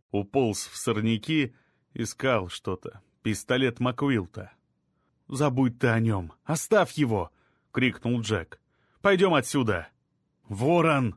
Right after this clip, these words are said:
прокричал в ответ Скизикс. «Нужно убить ворона! Я попал в него камнем, но не убил! Я пристрелю эту гадину!»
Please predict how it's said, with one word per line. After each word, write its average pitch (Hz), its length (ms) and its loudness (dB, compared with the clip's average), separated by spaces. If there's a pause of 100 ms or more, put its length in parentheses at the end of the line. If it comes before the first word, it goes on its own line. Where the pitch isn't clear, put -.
(400)
прокричал 110 640 0
в 127 80 0
ответ 117 340 -2
Скизикс. - 640 -6 (360)
«Нужно 139 420 2
убить 135 320 2
ворона! 127 580 0 (460)
Я 120 240 0
попал 123 340 2
в 101 100 -2
него 113 240 2
камнем, 139 420 0
но 156 120 4
не 170 120 2
убил! 143 580 2 (360)
Я 156 220 2
пристрелю 156 600 2
эту 165 240 0
гадину!» 120 580 2